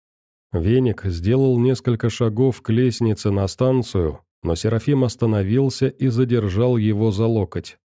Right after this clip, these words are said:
«Слушайте, мужики», обратился ангел к местным, «что тут у вас про Краснопресню слышно? Говорят, шалить там в туннелях начали».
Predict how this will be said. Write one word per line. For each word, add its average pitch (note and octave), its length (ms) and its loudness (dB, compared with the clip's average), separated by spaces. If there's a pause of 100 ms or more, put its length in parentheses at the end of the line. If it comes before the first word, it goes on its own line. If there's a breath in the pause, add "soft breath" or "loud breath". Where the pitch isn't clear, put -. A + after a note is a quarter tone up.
(640)
«Слушайте, A2+ 680 0
мужики», G#2+ 720 0 (300)
обратился G2+ 800 0
ангел G#2+ 440 0
к - 140 -4
местным, F2+ 580 -2 (540)
«что - 320 -2
тут D3+ 200 -2
у D3+ 100 2
вас C#3+ 280 0
про C3+ 240 -2
Краснопресню C#3 1040 0
слышно? A2+ 680 0 (480)
Говорят, A2 600 0
шалить C3 640 0
там A2 320 0
в - 140 -18
туннелях A#2+ 520 0
начали». F#2+ 640 -2